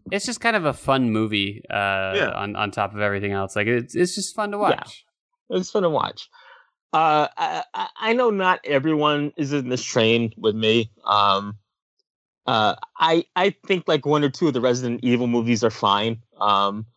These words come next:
Speaker 3: and obviously the franchise did well because they made so many of them and they made money too.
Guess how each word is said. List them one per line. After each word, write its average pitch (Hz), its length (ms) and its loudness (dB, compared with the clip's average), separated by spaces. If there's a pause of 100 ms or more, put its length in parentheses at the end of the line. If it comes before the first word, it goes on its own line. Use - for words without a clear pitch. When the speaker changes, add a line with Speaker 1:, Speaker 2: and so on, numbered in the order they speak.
(300)
Speaker 3:
and 131 240 2
obviously 165 440 0
the 135 60 -2
franchise 127 440 -2
did 113 180 -6
well 127 220 2
because 107 240 -8
they 117 80 -4
made 123 180 -4
so 120 100 -10
many 120 200 -2
of 104 80 2
them 101 160 -2
and 104 100 -4
they 113 120 2
made 113 280 2
money 110 300 -2
too. 107 260 -2